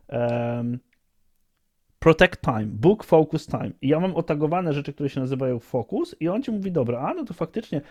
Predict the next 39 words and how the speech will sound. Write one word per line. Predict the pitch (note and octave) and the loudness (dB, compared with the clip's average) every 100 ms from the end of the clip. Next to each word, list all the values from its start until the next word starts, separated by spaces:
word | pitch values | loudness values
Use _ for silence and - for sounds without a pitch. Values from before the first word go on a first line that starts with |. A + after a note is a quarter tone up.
| - | -16
fajnie | - E3+ A3 D#3 | -6 -2 0 2
by | B2+ | 0
było, | D3+ G3+ D3+ | 2 2 2
żeby | D3 | 2
powiedzmy | C#3 C#3 C#3+ | 0 0 0
czterdzieści | B2+ - B2+ D#3+ F3+ E3 | -4 -2 -2 -2 -6 -6
procent | C#3+ C#3+ C3+ | -4 -2 0
twojego, | C#3 C#3 C3 C3 - - - | 6 6 6 4 2 -8 -2
twojego | C#3+ C3+ B2+ | 2 4 6
czasu | B2+ B2 - C#4 - - - | 6 4 4 4 2 -8 0
było | C3+ E3+ D#3+ | 6 10 10
jako | D3 - | 10 6
focus, | - B2 - - - | 2 0 0 -8 -6
no | - | -2
nie? | F#3+ | 2
I | F#3+ | 6
zabukuj | D3+ D#3 A#3+ F3+ | 8 8 6 6
sobie | - C3+ C3 | 4 4 2
focus | - - - - | 2 0 -4 2
time, | B2+ G#2+ | 2 4
sloty | - C#3+ A#2+ - F#2+ | 4 6 6 6 -4
takie, | - - - | -6 -10 -8
no | - | -2
nie? | A3+ - - - - | -2 -2 -14 -14 -2
I | E3 | 6
teraz | G3 - - - _ _ | 6 6 -4 -20 _ _
tam | - F#3 | 2 4
na | A3 | 6
pewno | F#4+ D#4+ F3 | 6 6 6
pod | D3+ C#3+ - | 6 4 8
tym, | C#3 B2+ - | 8 8 6
pod | D#3 - | 4 6
tym | C#3 C3 | 2 6
siedzi | D#3 C#3+ C3 | 8 8 8
jakiś | B2+ B2 C3 - | 6 6 -2 -2
system, | C#3 - C3 | 0 2 2
który | - C3+ B2+ B2+ - - _ - _ | 4 4 6 6 2 -12 _ -20 _
co | E3 E3+ | 8 10
robi? | A#2+ G2+ | 10 6